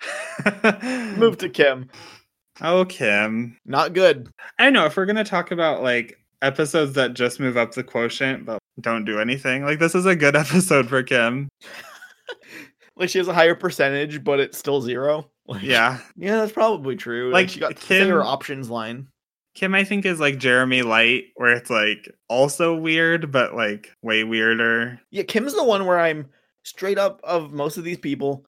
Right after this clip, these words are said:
Speaker 2: I feel like I have a general idea where I could slot them in. Adam, to me, peak losing finalist,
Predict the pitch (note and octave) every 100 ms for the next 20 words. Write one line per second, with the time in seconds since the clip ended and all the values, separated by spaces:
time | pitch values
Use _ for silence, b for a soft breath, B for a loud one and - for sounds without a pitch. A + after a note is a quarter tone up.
0 | - C#3+ F3 F3 E3 D3+ D3 C3+ A2 -
1 | C3+ D3 E3+ F3+ E3+ C#3+ B2 C3 C#3 C#3
2 | C3 C3 A#2+ B2 - B2 G#2+ A#2 A2+ D2+
3 | - _ - D3+ C3 A#2+ A#2 B2 A2+ G#2
4 | _ - G3 A#3 - - E3+ E3+ E3 D3+
5 | D#3 C#3+ A#2+ G2+ - -